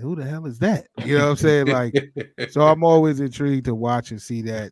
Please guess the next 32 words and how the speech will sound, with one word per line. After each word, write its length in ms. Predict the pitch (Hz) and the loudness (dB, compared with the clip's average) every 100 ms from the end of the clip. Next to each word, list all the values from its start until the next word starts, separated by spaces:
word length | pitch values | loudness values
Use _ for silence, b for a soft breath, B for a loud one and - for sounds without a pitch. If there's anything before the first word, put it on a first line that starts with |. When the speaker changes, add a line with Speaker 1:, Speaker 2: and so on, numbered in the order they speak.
| _ | _
Speaker 1:
see, 380 | - 117 107 101 | -14 -10 -8 -8
uh, 320 | 95 90 80 - | -10 -14 -16 -6
obviously, 400 | 123 101 - 143 | -4 -4 -10 -14
you 100 | 131 | -12
know, 140 | 87 | -12
the 40 | 90 | -14
forty 360 | - 101 92 | -14 -12 -12
time, 280 | - 92 92 | -14 -16 -14
everybody 420 | 92 90 92 92 | -14 -12 -12 -12
wanna 180 | 90 87 | -14 -18
check 220 | - 92 - | -16 -16 -14
that, 160 | 92 | -18
but 140 | 92 104 | -12 -10
it's 140 | 110 | -2
always 440 | 135 151 147 147 120 | 2 4 4 2 0
Speaker 2:
Mm-hmm. 100 | 127 | 0
Speaker 1:
one 200 | 127 113 | 0 -2
guy 320 | 107 90 82 _ _ _ _ _ _ 95 | -4 -4 -8 _ _ _ _ _ _ -8
that 400 | 101 101 98 85 | -4 -2 -4 -6
is 220 | 104 98 | -10 -12
just 220 | - 101 - | -8 -10 -6
freakishly 720 | - 123 113 104 110 107 101 | -2 0 -2 -6 -8 -6 -6
athletic 640 | 104 101 104 104 98 95 _ _ _ | -6 -6 -6 -6 -6 -10 _ _ _
and, 320 | 90 92 90 92 | -10 -10 -12 -16
and 180 | 95 | -12
moves 300 | 98 113 107 | -4 -2 -2
himself 420 | 107 101 104 101 104 | -6 -4 -4 -4 -6
up 100 | - | -10
the 100 | 101 | -8
board, 480 | 107 110 107 101 | -4 -2 -2 -4
whether 260 | 104 110 104 | -2 -4 -4
they 340 | 104 104 101 | -8 -8 -8